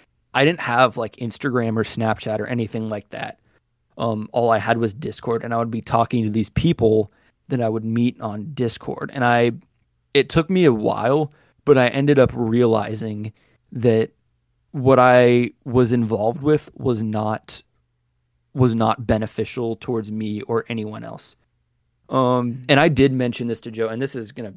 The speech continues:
Speaker 1: take a surprisingly dark turn. Um,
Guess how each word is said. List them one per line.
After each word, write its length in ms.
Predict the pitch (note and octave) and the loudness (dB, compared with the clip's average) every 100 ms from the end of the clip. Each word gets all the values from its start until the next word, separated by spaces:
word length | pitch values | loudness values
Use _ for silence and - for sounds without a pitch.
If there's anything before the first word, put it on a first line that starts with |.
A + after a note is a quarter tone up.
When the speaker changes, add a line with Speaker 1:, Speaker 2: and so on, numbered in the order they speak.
| _ _ | _ _
Speaker 1:
take 220 | - A2 | -12 -12
a 60 | G#2+ | -12
surprisingly 600 | - - C#3+ E3 C#3+ A2+ | -18 -6 0 0 0 -2
dark 260 | A2 G#2+ - | -2 -4 -8
turn. 300 | A2 A2 A#2+ _ _ _ _ | -8 -8 -10 _ _ _ _
Um, 380 | - A#2+ A2+ A2 | 2 4 4 0